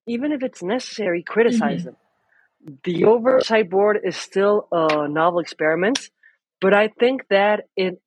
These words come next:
Speaker 1: can be part of the solution to the different challenges that we have in social, in, in, in, like, the tech environment. It does bring, uh, accountability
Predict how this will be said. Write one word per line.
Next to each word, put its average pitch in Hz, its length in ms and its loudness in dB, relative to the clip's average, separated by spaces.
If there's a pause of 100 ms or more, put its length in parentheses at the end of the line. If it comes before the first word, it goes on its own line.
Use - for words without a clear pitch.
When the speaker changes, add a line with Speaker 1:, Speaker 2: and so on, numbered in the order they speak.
Speaker 1:
can 196 300 -4
be 170 200 -10 (120)
part - 460 -2 (440)
of 156 160 -2
the 165 100 -6
solution 170 680 -2 (360)
to - 80 -8
the - 80 0
different 196 400 2
challenges 165 800 -2 (320)
that 160 460 2
we 160 200 -2
have 147 420 2 (140)
in 147 460 -4
social, 156 440 -2
in, 160 220 2
in, 165 220 0
in, 175 260 2
like, 185 220 2
the 185 80 2
tech 220 300 0 (120)
environment. 165 600 -2 (520)
It 170 160 0 (100)
does 196 360 2 (140)
bring, 185 420 -2 (140)
uh, 160 760 0
accountability 180 1120 -4